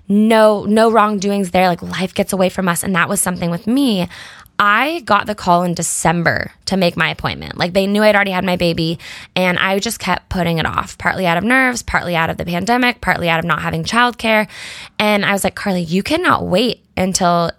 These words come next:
shit hits the fan to start being proactive with this stuff, right? I allow so many other things to go that route, like, go out of control, like my relationship <laughs> or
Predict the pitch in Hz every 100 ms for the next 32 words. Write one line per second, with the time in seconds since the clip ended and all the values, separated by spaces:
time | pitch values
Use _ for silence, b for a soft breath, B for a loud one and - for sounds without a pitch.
0 | - - 180 185 165 180 190 175 170 160
1 | 170 - 165 165 - _ _ _ _ -
2 | 180 175 156 80 - - - - - -
3 | - - 165 - B B B - 240 311
4 | 247 180 170 - - 180 220 277 247 208
5 | 175 175 170 170 165 - 180 170 160 160
6 | 156 170 156 156 156 147 - 143 - -
7 | 151 185 190 180 175 160 165 165 156 -
8 | B B B 151 151 233 - 165 - 151
9 | - - 160